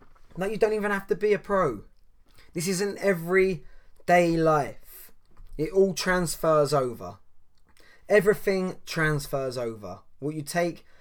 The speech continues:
what you do off the football pitch transfers to what you do on the football pitch. People don't get that. People don't get that.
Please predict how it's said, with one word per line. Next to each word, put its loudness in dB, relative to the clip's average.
what -8
you -4
do 10
off 2
the 0
football -6
pitch -6
transfers 0
to -6
what -2
you -6
do -4
on 0
the -6
football -14
pitch. -14
People 0
don't 4
get 6
that. -6
People -6
don't -6
get -12
that. -14